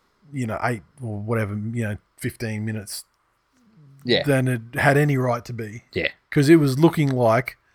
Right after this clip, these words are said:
Speaker 1: for all money, another, just another L on the
Speaker 2: Yes.
Speaker 1: decline tour of the Raiders and
Speaker 2: Yeah.
Speaker 1: how, how quickly that fucking window was shutting tour.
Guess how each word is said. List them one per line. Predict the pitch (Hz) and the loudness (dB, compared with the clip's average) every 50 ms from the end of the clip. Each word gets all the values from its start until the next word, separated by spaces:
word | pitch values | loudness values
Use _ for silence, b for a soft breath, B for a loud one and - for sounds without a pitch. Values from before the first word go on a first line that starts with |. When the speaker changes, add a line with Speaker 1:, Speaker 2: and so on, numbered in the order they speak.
| _ _ _ _ _ | _ _ _ _ _
Speaker 1:
for | - - 151 - | -18 -14 -6 0
all | 165 143 147 143 | 2 4 4 6
money, | 135 131 131 131 131 127 127 127 b b b b - | 6 4 4 4 4 0 0 -4 b b b b -6
another, | - 127 131 135 135 139 147 139 131 | -4 0 4 6 6 8 8 6 6
just | 117 131 123 - - | 4 0 -4 -2 0
another | 131 127 139 139 135 131 131 131 127 b b b b b b b _ _ _ _ _ _ - 165 156 147 143 131 - | 2 4 6 6 6 6 4 2 0 b b b b b b b _ _ _ _ _ _ -6 -2 -2 -2 -2 -2 2
L | 151 147 147 151 147 | 4 6 6 6 6
on | 143 143 139 135 | 6 4 2 2
the | 135 127 113 | 0 0 2
Speaker 2:
Yes. | 107 98 87 | 2 2 4
Speaker 1:
decline | - 143 135 135 147 | 6 6 6 6 6
tour | 139 - - 147 139 139 139 | 4 2 2 4 6 6 6
of | 135 123 117 | 6 4 2
the | 135 127 | 2 4
Raiders | 127 120 127 135 131 131 120 120 | 4 4 6 6 4 4 2 2
and | 131 131 123 - | 0 0 2 4
Speaker 2:
Yeah. | 107 117 127 131 147 143 | 6 8 10 10 8 8
Speaker 1:
how, | 127 B B B | 6 B B B
how | - 151 | 2 2
quickly | - - - 165 160 - 165 156 | 2 4 2 2 2 4 2 4
that | 143 143 127 - - | 4 4 4 2 2
fucking | 156 147 - 147 135 | 0 2 2 2 0
window | 135 143 151 147 147 135 135 135 | 2 2 2 4 4 4 4 4
was | 131 127 | 2 2
shutting | - - 143 135 123 151 143 139 131 123 | 2 4 4 4 6 4 2 2 0 -2
tour. | - - 143 127 127 147 156 | 0 0 2 2 2 2 0